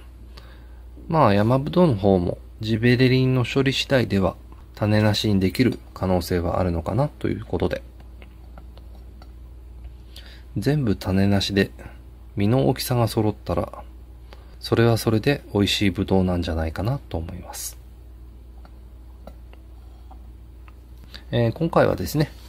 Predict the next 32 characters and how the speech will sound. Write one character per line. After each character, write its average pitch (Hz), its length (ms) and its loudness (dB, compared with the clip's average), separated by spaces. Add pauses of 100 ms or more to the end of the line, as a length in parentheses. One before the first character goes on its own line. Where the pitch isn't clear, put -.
(300)
一 110 120 -4
歳 104 260 2
山 104 260 4
ぶ 123 100 2
ど 117 200 6
う - 20 4
の - 160 -2 (520)
種 98 260 2
な 92 120 2
し - 100 -4
処 101 120 2
理 90 80 -2
実 - 200 -6
験、 - 200 -2 (320)
そ - 160 -4
の 90 100 0
結 85 240 -6
果 - 220 -4 (120)
ど 107 200 2
う 98 40 4
な 87 100 2
っ 82 40 -6
た - 180 -6
か 151 220 0 (200)
と 101 100 2
い 85 80 0
う 85 100 -6 (140)
お 90 80 -6
話 87 400 -6
で - 100 -10
し - 120 -6
た。 - 100 -6